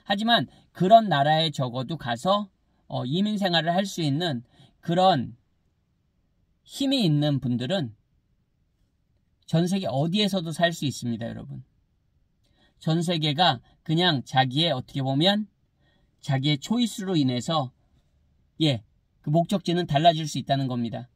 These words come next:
뭐 호주에 이민 갔으면 평생 호주에서만 살아야 된다는 그런 거 있습니까, 여러분?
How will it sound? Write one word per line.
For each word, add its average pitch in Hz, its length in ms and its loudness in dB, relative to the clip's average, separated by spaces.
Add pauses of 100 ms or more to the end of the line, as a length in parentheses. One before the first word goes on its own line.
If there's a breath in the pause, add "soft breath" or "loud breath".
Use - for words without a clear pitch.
(340)
뭐 135 140 -4
호주에 220 340 0
이민 170 240 4
갔으면 135 400 2
평생 208 360 -6
호주에서만 202 540 -2
살아야 175 280 0
된다는 139 520 -2 (240)
그런 160 180 -4
거 165 120 -2
있습니까, 131 400 -4
여러분? 147 380 -6